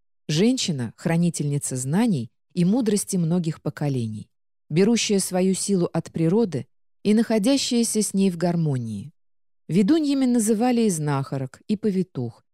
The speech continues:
и много кого еще, несущего в себе силу знаний и применяющих их на практике. Это потом уже из ведуней появилась ведьма,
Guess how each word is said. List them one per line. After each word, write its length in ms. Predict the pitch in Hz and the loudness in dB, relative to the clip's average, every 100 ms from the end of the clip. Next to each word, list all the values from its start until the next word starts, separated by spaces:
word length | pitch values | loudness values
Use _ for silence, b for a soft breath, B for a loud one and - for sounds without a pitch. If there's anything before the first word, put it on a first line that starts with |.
| _ - | _ -4
и 120 | 262 | 0
много 340 | 302 294 170 | 2 2 2
кого 320 | 147 151 143 | 0 -2 -2
еще, 440 | 139 135 - 220 233 - _ _ | -4 -4 -4 0 -2 -4 _ _
несущего 640 | 139 156 214 202 - 180 | -2 0 0 0 0 0
в 80 | 165 | 0
себе 280 | - 165 170 | -4 -2 -2
силу 340 | 165 185 165 | 0 -2 0
знаний 540 | 160 156 214 240 147 - | 0 0 2 2 -2 -4
и 80 | 165 | -6
применяющих 880 | - 175 170 180 214 196 - 175 - - | -2 0 2 2 2 2 0 -4 -4 -2
их 200 | 170 - | -2 -2
на 140 | 165 | -4
практике. 680 | - 156 120 - - - 120 _ _ _ _ _ - | -4 -4 -4 -8 -14 -14 -16 _ _ _ _ _ -2
Это 240 | 190 208 | 0 2
потом 380 | 220 220 254 202 | 0 2 2 4
уже 240 | 170 175 | 2 2
из 160 | 175 160 | 0 0
ведуней 480 | 175 170 277 220 147 | -4 0 2 2 0
появилась 720 | - 156 156 185 180 180 - | -2 0 2 2 0 -2 0
ведьма, 460 | 190 156 131 113 | 0 0 -2 -8